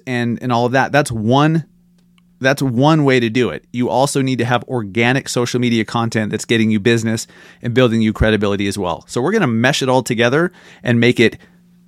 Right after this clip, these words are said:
twice as, I think it's more than twice as valuable. It's five X more value than the two are separately. It's gonna be easier. It's gonna be one, one membership. It's gonna be one,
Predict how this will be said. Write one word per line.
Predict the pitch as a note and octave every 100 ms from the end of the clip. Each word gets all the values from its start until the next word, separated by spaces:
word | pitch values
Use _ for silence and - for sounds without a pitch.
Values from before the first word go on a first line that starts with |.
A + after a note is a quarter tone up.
| -
twice | - D3+ D#3
as, | C3 - _ _ - -
I | C3+
think | C3+
it's | G#2+ B2
more | A#2
than | G#2
twice | - A#2+ A#2
as | G#2
valuable. | F#2+ F2 F#2 F#2+
It's | -
five | - C3+ D3
X | C#3+ D3 - _ -
more | A#2 G#2+
value | G#2+ G2+ F#2 G2 G2+ _ _ -
than | A#2 B2 A#2
the | A2+
two | - C#3 B2
are | A#2+ A#2 G#2 -
separately. | - - B2+ F#2 A#1+ C2+ - _
It's | -
gonna | - B2
be | A2 G#2 D3
easier. | D#3+ D3+ D#3
It's | C#3+
gonna | B2+ G#2+
be | G#2
one, | A2 C3 C3+ C3+ C3 _ _
one | C3+ C3+
membership. | C3 B2 B2 B2 A#2+
It's | G#2+
gonna | A2+
be | G#2+ G#2+
one, | A2 C3 C3 A#2+